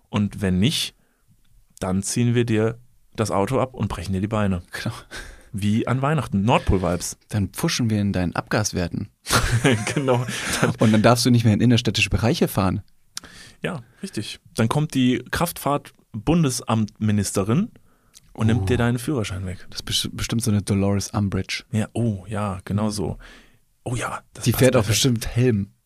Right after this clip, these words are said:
Speaker 2: Äh, Fahrrad mit Helm. Die fährt Helm.
Speaker 1: <laughs> Die fährt Helm.
Speaker 2: Die fährt Fahrrad mit Helm. Dolores
Speaker 1: Ja.
Speaker 2: Umbridge.
Speaker 1: Das, so stelle ich mir auch das Kraftfahrt-Bundesamt vor. Das ist ein richtig riesengroßer Fahrradhelm, aber als Gebäude.
Speaker 2: Ja.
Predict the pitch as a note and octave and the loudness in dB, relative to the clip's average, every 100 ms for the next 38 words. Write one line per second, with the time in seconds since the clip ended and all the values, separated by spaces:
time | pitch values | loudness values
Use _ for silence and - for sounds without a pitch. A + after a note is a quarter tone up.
0 | _ - A2+ G2+ A#2+ A2+ G#2 G2+ A2 G#2 | _ 2 2 4 2 2 2 2 2 2
1 | G#2 - G2 G2+ G2 G#2 G#2+ G2 - - | -2 -4 -2 0 0 0 0 -2 -8 -4
2 | A2 - B2+ C3+ C#3 - - - - - | -2 0 2 2 2 -6 -10 -12 -14 -8
3 | - B2+ A#2 A2+ A#2+ A2+ A2 G#2 A2+ A2+ | 0 0 4 4 4 2 0 0 2 2
4 | G#2 - - - - - - A2+ G#2 G2+ | 0 -6 -16 -18 -18 -20 -10 -2 2 2
5 | F#2+ F#2 G2 F#2 - - A#2 B2 D#3+ - | 2 0 2 0 -4 -2 0 2 2 4
6 | D#3 C#3 B2+ A#2+ A#2+ A2 - - - A#2 | 2 2 0 0 0 -2 -2 -4 -2 -2
7 | G#2+ A#2 C3+ A#2 G#2 - G#2+ G#2 G#2+ G#2 | 0 0 -2 -2 -2 -2 -4 -4 -6 -6
8 | A#2+ A#2 - B2+ C3 A#2 A#2 A#2 G2+ B2 | -6 -6 -6 -2 0 0 -2 -2 -2 0
9 | G#2+ F#2+ F#2 F2 - G2+ D#2 - F#2 F#2+ | -2 0 -2 -2 -2 0 0 -2 0 0
10 | F2 E2+ A#2 | 0 -2 -4